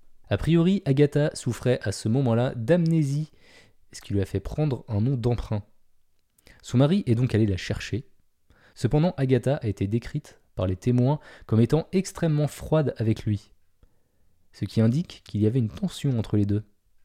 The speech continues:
En même temps, ça me paraît un peu normal. Le lendemain,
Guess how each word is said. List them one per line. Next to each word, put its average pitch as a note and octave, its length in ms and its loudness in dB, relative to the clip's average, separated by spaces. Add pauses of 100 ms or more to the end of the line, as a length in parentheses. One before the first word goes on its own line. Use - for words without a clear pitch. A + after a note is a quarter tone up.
(340)
En G2 80 0
même F#2+ 160 2
temps, A#2+ 280 0 (200)
ça - 120 -8
me F#2 80 -4
paraît G2+ 180 0
un G2+ 100 0
peu A#2+ 100 0
normal. G2 400 2 (640)
Le G2 120 2
lendemain, D3 420 4